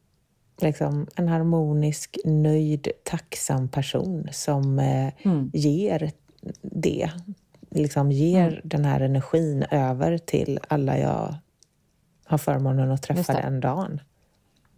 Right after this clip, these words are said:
Speaker 2: Fint.
Speaker 1: Och sen avslutar han ju alltid den här meditationen med att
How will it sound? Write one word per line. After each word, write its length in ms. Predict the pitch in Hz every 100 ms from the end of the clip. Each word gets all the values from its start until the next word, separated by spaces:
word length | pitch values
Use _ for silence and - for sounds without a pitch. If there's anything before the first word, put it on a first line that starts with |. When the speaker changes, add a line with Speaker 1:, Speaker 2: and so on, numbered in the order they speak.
| _ _ _
Speaker 2:
Fint. 400 | - 202 202 - - _ _ _ - - - - _ _ -
Speaker 1:
Och 120 | 196
sen 180 | 190 170
avslutar 640 | 220 208 160 - 170 170
han 140 | 214 226
ju 60 |
alltid 460 | 220 185 - - - - _ _ _
den 160 | - 151
här 200 | 143 135
meditationen 1040 | 139 - 143 143 - 143 139 139 139 139 -
med 400 | 147 139 131 123
att 280 | 135 -